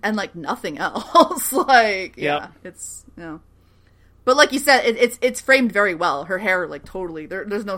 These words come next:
Speaker 1: there's no, there's no coy side boob or <laughs> anything, which, you know, wouldn't necessarily be the case always. So.
Speaker 2: Mm-hmm, mm-hmm.
Speaker 1: Good on, good on the show, I suppose, for that. Um,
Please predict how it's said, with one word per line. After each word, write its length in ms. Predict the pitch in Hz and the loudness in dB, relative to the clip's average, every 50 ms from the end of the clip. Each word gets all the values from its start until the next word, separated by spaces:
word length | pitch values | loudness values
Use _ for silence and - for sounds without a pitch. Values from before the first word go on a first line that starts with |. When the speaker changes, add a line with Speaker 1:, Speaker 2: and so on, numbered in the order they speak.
| - - - | -10 -12 -12
Speaker 1:
there's 200 | 185 185 185 - | -12 -12 -10 -8
no, 180 | 190 185 175 - - - - - - | -10 -10 -10 -12 -18 -20 -20 -20 -14
there's 100 | - 226 233 | -8 -4 -4
no 80 | 226 226 | -4 -4
coy 360 | - - - 247 214 214 208 | -6 -6 -2 0 0 0 0
side 320 | 208 - 196 170 180 170 | 0 0 -2 -2 -2 -2
boob 220 | 160 151 156 - - | -6 -10 -12 -10 -8
or 160 | - 240 220 | -8 -4 -2
<laughs> 40 | 285 | 0
anything, 440 | 277 - - - 247 226 208 185 | -2 -2 0 0 -2 -2 -2 -2
which, 280 | 180 185 180 - - - | -6 -8 -8 -8 -10 -10
you 120 | 220 208 | -8 -8
know, 160 | 180 151 156 151 | -6 -6 -8 -6
wouldn't 320 | 160 185 175 170 160 127 | -8 -8 -10 -10 -12 -12
necessarily 480 | 170 165 - 156 - 165 156 156 151 151 | -12 -12 -12 -12 -10 -10 -8 -8 -8 -10
be 120 | 156 170 | -12 -14
the 80 | - - | -16 -16
case 520 | - - 160 151 151 147 - - - - - | -14 -12 -12 -12 -12 -14 -14 -16 -18 -14 -12
always. 500 | 170 160 - 117 110 117 160 - - - _ | -12 -10 -10 -10 -12 -12 -14 -16 -18 -16 _
So. 60 | - 175 | -10 -8
Speaker 2:
Mm-hmm, 680 | 170 175 175 185 170 156 156 175 175 - - 165 165 | -6 -6 -6 -6 -6 -6 -8 -8 -10 -10 -10 -10 -10
mm-hmm. 280 | 165 170 165 165 170 202 196 _ _ _ _ _ _ _ | -10 -10 -12 -12 -12 -14 -16 _ _ _ _ _ _ _
Speaker 1:
Good 140 | - 226 214 | -4 -2 -2
on, 240 | 202 190 180 170 165 | 0 -2 -2 -4 -8
good 240 | - 202 185 262 277 | -12 -2 0 0 2
on 160 | 262 226 202 | 2 0 -2
the 60 | 180 | -4
show, 260 | 175 - 185 170 160 127 | -6 -6 -6 -6 -6 -6
I 100 | 135 160 | -8 -10
suppose, 380 | - - - 190 156 147 - | -12 -14 -12 -12 -12 -12 -12
for 100 | - - | -14 -14
that. 320 | 90 - 107 107 92 - - _ _ | -12 -10 -8 -8 -10 -10 -14 _ _
Um, 420 | - 190 190 185 185 185 185 185 | -14 -12 -12 -10 -12 -12 -14 -16